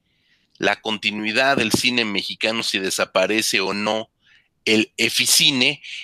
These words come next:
Él es un profesional de la industria cinematográfica, eso también hay que decirlo.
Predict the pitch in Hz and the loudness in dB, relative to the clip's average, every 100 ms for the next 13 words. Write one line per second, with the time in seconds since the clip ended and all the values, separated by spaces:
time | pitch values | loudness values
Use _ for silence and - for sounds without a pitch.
0 | - 117 143 151 - 135 139 131 123 110 | -2 4 4 2 0 0 0 0 -2 -6
1 | _ - _ 131 120 120 - 107 123 196 | _ -20 _ -2 0 0 0 0 2 2
2 | 147 117 113 117 - 135 - 101 95 95 | 2 0 -2 -4 -6 -6 -4 -6 -4 -6
3 | - 95 95 101 101 117 101 101 98 92 | -6 -6 -2 -2 -2 -6 -6 -6 -6 -6
4 | 95 98 - 104 87 - 98 95 104 110 | -6 -6 -2 -2 0 -2 -4 -4 -2 -4